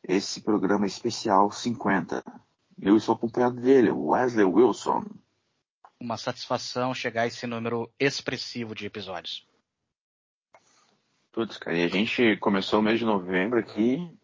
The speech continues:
Speaker 1: Porra, todo mundo sabe que novembro é o mês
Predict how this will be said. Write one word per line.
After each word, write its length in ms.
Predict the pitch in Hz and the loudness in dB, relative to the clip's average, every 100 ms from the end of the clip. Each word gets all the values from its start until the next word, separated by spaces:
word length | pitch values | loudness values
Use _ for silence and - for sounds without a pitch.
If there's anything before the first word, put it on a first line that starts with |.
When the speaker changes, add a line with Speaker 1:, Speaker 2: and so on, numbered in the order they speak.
| - - | -6 -4
Speaker 1:
Porra, 220 | 139 110 | -8 -6
todo 220 | - 101 | -6 -6
mundo 180 | 117 123 | -6 -8
sabe 220 | - 120 - | -6 -6 -6
que 80 | 123 | -2
novembro 640 | 117 98 95 104 123 156 - _ - - - - - - _ - | 0 2 2 4 2 0 -6 _ -20 -20 -20 -20 -20 -20 _ 4
é 120 | 104 | 6
o 80 | 123 | 6
mês 800 | 117 104 135 - - - - | 6 4 4 0 -12 -18 -20